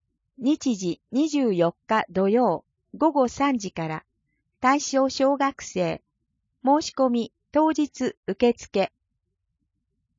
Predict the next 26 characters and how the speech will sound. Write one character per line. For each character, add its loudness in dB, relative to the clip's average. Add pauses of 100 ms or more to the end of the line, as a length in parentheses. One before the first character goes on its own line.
(760)
交 2
通 2
安 2
全。 -4 (640)
防 4
犯 -4
教 0
育 -8
の -6
日。 -12 (800)
日 -2
時、 -8 (400)
二 0
十 2
六 2
日 -4
月 -2
曜、 2 (400)
午 2
後 2
三 -2
時 -8
か -6
ら。 -10 (960)
内 2
容、 0